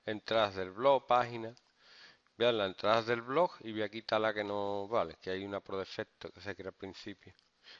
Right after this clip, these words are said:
Aquí está esta, yo la quiero eliminar. Papelera, ya está. Entonces ahora mismo tienes una entrada nada más. Entonces ya te voy a dejar que instale el freezing,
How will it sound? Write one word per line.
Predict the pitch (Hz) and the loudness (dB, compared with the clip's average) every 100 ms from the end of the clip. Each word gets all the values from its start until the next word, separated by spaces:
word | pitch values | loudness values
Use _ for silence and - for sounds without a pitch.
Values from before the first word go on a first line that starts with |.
| _ | _
Aquí | 101 92 | -8 -8
está | 92 - 90 95 | -10 -10 -8 -8
esta, | - - - _ | -14 -20 -20 _
yo | 98 | -8
la | 98 | -8
quiero | 98 95 | -6 -8
eliminar. | 87 82 87 90 _ _ _ _ _ _ _ _ _ _ _ _ _ _ _ _ _ - - _ _ _ _ | -8 -8 -10 -12 _ _ _ _ _ _ _ _ _ _ _ _ _ _ _ _ _ -20 -20 _ _ _ _
Papelera, | 87 - - - - _ _ _ | -14 -10 -10 -12 -14 _ _ _
ya | _ | _
está. | _ - _ _ _ _ _ _ _ _ _ _ _ _ _ _ _ _ _ _ - | _ -20 _ _ _ _ _ _ _ _ _ _ _ _ _ _ _ _ _ _ -14
Entonces | 104 101 | -10 -4
ahora | 104 | -2
mismo | 107 110 | -2 -2
tienes | 110 104 | -2 -4
una | 92 90 | -6 -6
entrada | 85 80 76 | -6 -4 -4
nada | 67 | -6
más. | 67 - | -12 -16
Entonces | _ 92 95 | _ -8 -4
ya | 95 | -4
te | 92 | -4
voy | 90 | -4
a | 87 | -4
dejar | 87 90 87 80 78 80 _ _ _ _ _ _ _ _ _ _ - _ - _ _ _ _ _ _ _ _ _ _ _ _ _ _ _ _ | -4 -2 -2 -2 -6 -12 _ _ _ _ _ _ _ _ _ _ -20 _ -20 _ _ _ _ _ _ _ _ _ _ _ _ _ _ _ _
que | - | -6
instale | 110 - 95 101 | -6 0 2 2
el | 107 | 0
freezing, | - 147 160 - 170 220 | -2 -2 -2 -4 -8 -8